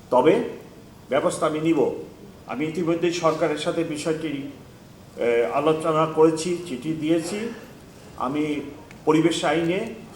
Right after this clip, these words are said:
সড়কের আইনে পরিবর্তন এনে আমার সার্জেন্ট যাতে স্পট যিনি হর্ন বাজাবেন, তার বিরুদ্ধে প্রসি-, তাকে প্রসিকিউট করতে পারে এবং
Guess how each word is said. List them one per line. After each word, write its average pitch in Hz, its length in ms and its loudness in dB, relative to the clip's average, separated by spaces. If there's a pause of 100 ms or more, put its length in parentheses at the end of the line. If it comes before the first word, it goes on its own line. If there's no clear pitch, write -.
(100)
সড়কের 151 720 2
আইনে 151 280 0
পরিবর্তন 156 600 4
এনে 190 380 4 (540)
আমার 143 260 2
সার্জেন্ট 147 540 0
যাতে 160 440 -2
স্পট 220 400 6 (680)
যিনি 151 180 -2
হর্ন 151 260 0
বাজাবেন, 165 500 0
তার 151 140 0
বিরুদ্ধে 147 680 -4 (640)
প্রসি-, - 260 -2 (100)
তাকে 156 200 2 (120)
প্রসিকিউট 190 440 2
করতে 202 220 -2
পারে 202 440 0 (180)
এবং 135 440 2